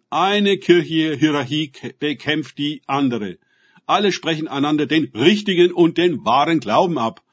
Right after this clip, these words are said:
Die einen erheben sich über die anderen und ringen darum, wer der Größte ist und also die anderen beurteilen kann und bestimmen darf. Konkurrenz und Anmaßung beherrschen das kirchliche Miteinander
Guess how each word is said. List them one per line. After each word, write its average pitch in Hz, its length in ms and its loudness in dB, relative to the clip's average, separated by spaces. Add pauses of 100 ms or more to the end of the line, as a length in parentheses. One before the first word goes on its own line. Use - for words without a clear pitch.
(300)
Die 147 100 0
einen 151 260 2
erheben 170 360 0
sich 185 240 -4
über 165 180 -2
die 156 160 -6
anderen 165 520 -2 (160)
und 127 180 0
ringen 170 320 4
darum, 151 440 0
wer 165 360 2
der 165 100 0
Größte 151 500 2
ist 117 360 -2 (220)
und 120 120 -4
also 131 240 -2
die 135 140 -4
anderen 151 400 0
beurteilen 156 680 2
kann 160 200 2
und 170 160 2
bestimmen 196 760 0
darf. 101 360 -6 (500)
Konkurrenz 147 640 0
und 139 100 -4
Anmaßung 139 540 -2
beherrschen 127 400 -8
das 117 180 -10
kirchliche 135 560 -2
Miteinander 131 640 -2